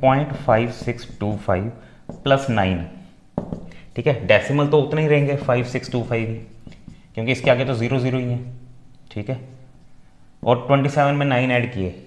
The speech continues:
हाँ जी, नाइन और सेवन कितने बन गए, सिक्सटीन और वन थर्टी सिक्स, तो ये हो गया थर्टी सिक्स पॉइंट फ़ाइव सिक्स टू फ़ाइव। और अभी ये value किसकी आई है,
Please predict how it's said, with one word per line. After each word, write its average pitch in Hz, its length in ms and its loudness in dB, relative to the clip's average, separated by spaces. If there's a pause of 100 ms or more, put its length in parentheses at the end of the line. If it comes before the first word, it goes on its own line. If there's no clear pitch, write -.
(420)
हाँ 104 200 -2
जी, 95 160 -6 (140)
नाइन 120 280 0
और 143 120 4
सेवन 135 280 2
कितने 139 220 -2
बन 135 180 0
गए, 143 120 0 (260)
सिक्सटीन 120 380 -2
और 131 100 4
वन 147 180 0
थर्टी 113 240 -2
सिक्स, - 320 -4 (680)
तो 110 80 -4
ये 120 120 4
हो 131 120 6
गया 165 160 4
थर्टी 131 240 -2
सिक्स - 300 -6 (100)
पॉइंट 131 240 2
फ़ाइव 110 360 2
सिक्स 113 300 -4 (240)
टू 117 160 2
फ़ाइव। 90 320 2 (280)
और 123 120 8
अभी 147 200 6
ये 165 100 10
value 156 240 8
किसकी 160 340 6
आई 151 120 10
है, 160 160 10